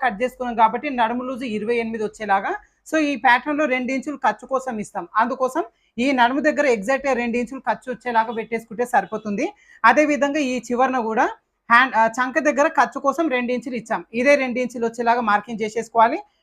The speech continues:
హ్యాండ్ లూజ్ దగ్గర కూడా మీరు రెండు ఇంచులు వచ్చేలాగా ఖర్చు పెడతారు కాబట్టి ఇదే రెండు ఇంచులు వచ్చేలాగా మార్కింగ్ చేసుకొని ఇప్పుడు ఈ మార్కింగ్ చేసుకున్న ప్రకారంగా లైన్స్ డ్రా చేసుకొని కుట్టు వేసేసుకుంటే సరిపోతుంది. ఓకేనా? అయితే మనకి ఇక్కడ ఆది బ్లౌజ్ కొలతల ప్రకారంగా సైడ్ జాయిన్ చేసుకోవాలి అనుకుంటే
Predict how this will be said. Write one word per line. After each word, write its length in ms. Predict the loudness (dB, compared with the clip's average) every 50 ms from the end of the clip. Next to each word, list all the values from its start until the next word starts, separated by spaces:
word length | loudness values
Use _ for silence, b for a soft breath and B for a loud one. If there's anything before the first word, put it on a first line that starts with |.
| _ _ 6
హ్యాండ్ 200 | 6 6 4 2 0
లూజ్ 160 | 0 0 2 2
దగ్గర 160 | 4 4 4 4 4
కూడా 100 | 4 4 2
మీరు 100 | 2 2 0 0
రెండు 140 | 0 0 -2
ఇంచులు 200 | -2 -2 -2 -2 -2
వచ్చేలాగా 360 | -2 -2 -2 0 2 2 2 0
ఖర్చు 220 | 0 -2 -2 -2 -2 -2
పెడతారు 260 | -2 -2 -2 -2 2 2
కాబట్టి 300 | 4 4 2 2 0 -2 -6 -6 _ _ _ _ _ -2 0
ఇదే 120 | 2 4 4 4 4
రెండు 160 | 2 0 -2 -2
ఇంచులు 220 | -4 -2 -2 -2 -2
వచ్చేలాగా 340 | -2 0 2 2 2 2 2 2 0
మార్కింగ్ 320 | 0 0 -4 -6 -6 -4
చేసుకొని 400 | -6 -6 -4 -4 -2 -2 -2 -2 -6 -8 _ _ _ _ _ _ -6
ఇప్పుడు 160 | -2 0 0 2
ఈ 20 | 4 4
మార్కింగ్ 360 | 4 4 4 2 0 0 0 0
చేసుకున్న 300 | -2 -2 -2 -4 -4 0 2
ప్రకారంగా 400 | 2 2 2 2 0 0 0 0 2 2
లైన్స్ 240 | 2 0 0 -4 -6 0
డ్రా 120 | 2 2 2 2 0
చేసుకొని 300 | -2 -4 -4 -4 -6 -6 -6 -6
కుట్టు 180 | -8 -6 -2 0
వేసేసుకుంటే 500 | 0 0 0 -2 -6 -6 -8 -6 -6 -4 0 0
సరిపోతుంది. 460 | 0 0 0 -2 -6 -6 -8 -12 -12 -12 _ -4
ఓకేనా? 260 | -2 -2 -2 -2 -4 -8 b b b b b b 2
అయితే 140 | 4 4 2 0 0
మనకి 200 | 0 -2 -6 -6 -4
ఇక్కడ 160 | -2 0 0 -2 -4 -8 _ _ _ 2 4 6
ఆది 180 | 6 4 2 4
బ్లౌజ్ 240 | 4 4 4 2 0 -2 0
కొలతల 320 | 0 0 0 0 -2 -2 -2 -2
ప్రకారంగా 400 | -2 0 0 0 -2 -2 -2 -4 -2 0
సైడ్ 220 | 0 0 0 0 -2
జాయిన్ 180 | -2 -2 -2 -2
చేసుకోవాలి 460 | -2 -2 0 0 2 2 2 -2 -6 -8 -8 -8
అనుకుంటే 300 | -6 -6 -6 -2 -2